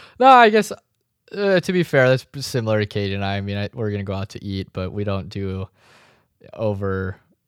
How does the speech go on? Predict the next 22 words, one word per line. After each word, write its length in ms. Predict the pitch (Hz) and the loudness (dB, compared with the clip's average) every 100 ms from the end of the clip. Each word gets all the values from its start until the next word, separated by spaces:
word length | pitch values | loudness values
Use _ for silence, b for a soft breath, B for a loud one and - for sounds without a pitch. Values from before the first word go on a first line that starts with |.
| - | -14
uh, 200 | 98 92 | -10 -6
exaggerated 800 | 107 101 110 104 101 101 98 95 | -6 -2 2 2 2 -2 -2 -4
things 320 | - 98 92 | -4 -4 -4
on 120 | 98 95 | -6 -6
Valentine's 560 | 156 160 - 104 95 | -8 -8 -6 -6 -6
Day. 180 | - 101 | 0 0
You 160 | 98 98 | 0 -4
know, 180 | 95 98 | -6 -10
it's, 340 | 92 - - _ _ _ _ _ _ _ _ - 127 _ | -12 -20 -20 _ _ _ _ _ _ _ _ -20 -20 _
to 120 | 143 | 0
us, 260 | 117 113 - | 2 2 0
going 220 | 117 110 | -2 0
out 140 | 110 104 | 0 -2
to 80 | |
eat 180 | 101 107 | -4 -2
or 100 | 104 | -2
doing 220 | 101 110 107 | -2 -2 -2
any 120 | 104 | -2
of 60 | 101 | -2
those 160 | 98 | -4
things 220 | 107 101 101 | -6 -8 -8
is, 260 | 95 - | -8 -10